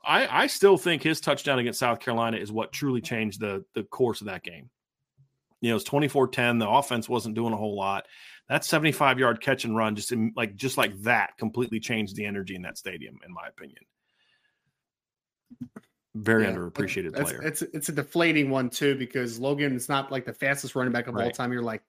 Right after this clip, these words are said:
Speaker 2: "Excuse me, seventy-five yards? Where'd that come from?" Yeah.
Speaker 1: Right.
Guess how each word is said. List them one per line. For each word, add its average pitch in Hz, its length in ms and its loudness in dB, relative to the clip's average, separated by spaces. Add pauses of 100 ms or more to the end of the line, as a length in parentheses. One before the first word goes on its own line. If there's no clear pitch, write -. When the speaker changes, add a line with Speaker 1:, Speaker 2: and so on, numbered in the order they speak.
Speaker 2:
"Excuse - 260 -4
me, 131 120 0
seventy-five 190 520 2
yards? 220 360 6
Where'd 226 100 4
that 311 160 6
come 123 180 0
from?" 101 440 -14
Yeah. 107 160 -8
Speaker 1:
Right. 92 240 -6